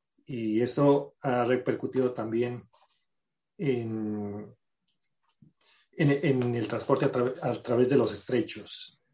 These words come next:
que eso es algo te-, que tener, eh, hay tener, hay que tener en cuenta que en este momento por eso también se han encarecido los fletes y de ahí la importancia de los estrechos. ¿Qué, eh, qué explicación le puedes dar a esto, Fulgencio?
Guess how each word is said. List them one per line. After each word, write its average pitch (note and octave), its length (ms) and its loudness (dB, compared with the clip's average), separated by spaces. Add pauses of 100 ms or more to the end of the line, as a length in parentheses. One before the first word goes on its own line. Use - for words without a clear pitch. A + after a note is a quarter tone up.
(120)
que A#2+ 100 -10
eso A#2 120 -8
es G#2 100 -4
algo A#2 260 0
te-, A#2 140 -6
que B2 120 -8
tener, A#2 580 -6 (160)
eh, C3+ 300 0
hay C3+ 160 6
tener, B2 420 -4
hay C3 160 2
que - 80 2
tener C#3 240 6
en C3+ 140 4
cuenta C#3 600 2
que G2+ 300 -6 (580)
en A#2 120 -6
este A#2+ 180 -4
momento B2+ 460 2
por A2+ 160 0
eso C3 200 0
también A2 280 -8
se - 120 -10
han G#2+ 100 -6
encarecido G2+ 440 -6
los G2 160 -6
fletes A2+ 480 -6 (540)
y G2+ 240 -10
de G2 80 -6
ahí A2+ 100 2
la A#2+ 120 4
importancia A2 540 -4
de G2 120 -4
los - 440 -14
estrechos. - 560 -6
¿Qué, A#2 300 -2 (640)
eh, - 260 -12
qué D3 100 2
explicación C#3 500 2
le G#2 60 -6
puedes G#2 260 -2
dar G2+ 240 -6
a - 20 -8
esto, G2+ 300 -10 (320)
Fulgencio? A2 600 -8